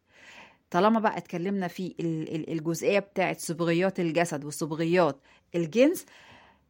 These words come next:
يلا بينا نشوف بعض النقاط المهمة اللي هتنفعنا في الأنظمة دي وإحنا بنراجع عليها.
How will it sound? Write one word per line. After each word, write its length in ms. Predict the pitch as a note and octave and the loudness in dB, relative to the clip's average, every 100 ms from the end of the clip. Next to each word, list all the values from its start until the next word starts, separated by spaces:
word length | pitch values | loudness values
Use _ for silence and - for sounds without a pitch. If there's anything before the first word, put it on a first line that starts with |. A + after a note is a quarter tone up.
| _ G3 | _ 2
يلا 260 | A#3 B3+ | 4 4
بينا 280 | G#3+ B3 C4 | 2 2 2
نشوف 440 | A#3+ - C#4 - - | 0 0 -4 -4 -4
بعض 320 | F3 A3+ A#3 | 2 2 2
النقاط 560 | A3+ G#3 G3+ B3+ C4 G3+ | 0 -2 -2 -2 -2 -4
المهمة 460 | F#3+ F#3 B3+ C4+ | -2 0 2 2
اللي 120 | A3+ G3+ | 0 -4
هتنفعنا 600 | G3 F#3+ F3+ B3 C4 C4 | -6 -6 -4 -2 0 0
في 340 | A3+ A#3+ - | -2 -4 0
الأنظمة 520 | F#3+ - F#3 F#3 B3 B3 | 0 0 -2 2 2 2
دي 160 | A#3+ | 0
وإحنا 340 | A3+ A#3+ B3 G#3+ | -2 0 0 0
بنراجع 420 | F3+ F3 E3 C#3+ | 0 -2 -2 -4
عليها. 300 | A#2+ E3 | -6 -14